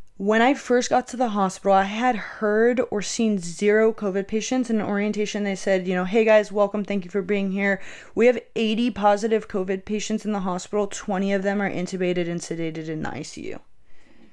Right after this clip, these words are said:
I was like, "Wow." And then I got the tidbit that they think the survival rate's, like, five percent once they're intubated of survival. And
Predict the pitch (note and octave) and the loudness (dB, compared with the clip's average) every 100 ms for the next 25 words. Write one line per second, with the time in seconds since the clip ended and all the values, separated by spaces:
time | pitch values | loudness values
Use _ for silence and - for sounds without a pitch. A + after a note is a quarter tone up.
0 | - - F#3 F3 - F3 D#3+ D#3+ G2 - | -14 -8 -2 -2 -2 -4 0 2 2 -2
1 | - - F#3+ G#3+ A#3 A#3 G#3+ G3 F#3+ - | -12 -4 2 6 6 6 4 4 0 0
2 | G#3 F3+ F#3+ F#3 F#3 F3+ F3+ F3 G3 F3+ | 0 2 2 2 2 0 0 -2 -2 -2
3 | F3+ F#3 F3 F3+ E3+ F3 D#3+ - - - | -2 -2 2 2 2 0 -2 -6 -8 -8
4 | - E3+ E3 - F3 - D#3+ D#3+ D#3+ - | -2 0 0 -6 -8 -8 -8 -6 -8 -8
5 | - F#3 F3 F#3 - - - - - - | -8 -8 -8 -8 -8 -8 -10 -14 -16 -20
6 | - - - - - - E3 - - - | -14 -14 -8 -6 -6 -6 -6 -6 -6 -8
7 | - - - - - - - - - - | -14 -16 -20 -16 -16 -16 -20 -18 -16 -16
8 | - - A3+ G#3+ G#3 G3+ G3+ G3+ G3 | -18 -2 2 4 6 6 6 6 4